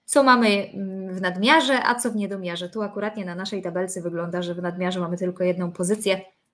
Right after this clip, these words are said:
ale jest, e, w toku, w realizacji. Widzę tutaj, e, Dorota, u nas trudno dopasować i przewidzieć budżet.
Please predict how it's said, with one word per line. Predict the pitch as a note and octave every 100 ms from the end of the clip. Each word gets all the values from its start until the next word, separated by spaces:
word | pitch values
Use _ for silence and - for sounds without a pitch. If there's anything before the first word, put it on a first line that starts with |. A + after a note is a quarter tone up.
| _ _ _ _ _ -
ale | G3+ F#3
jest, | E3+ D#3 - -
e, | F3 E3
w | F3+
toku, | - A3 - F3+
w |
realizacji. | G3+ F#3+ F#3+ D#3+ - - - - - - -
Widzę | G#3+ C4+
tutaj, | C4 B3+ A#3 A3+ A3 -
e, | G3+ G3+ G3
Dorota, | G3+ G#3+ B3 A#3+ - -
u |
nas | A3 A3 -
trudno | A#3 A3
dopasować | G#3+ G#3+ A3 A#3+ A3 A3
i |
przewidzieć | - G#3+ G#3 G#3 F#3+
budżet. | G#3+ A#3 B3 C4 C4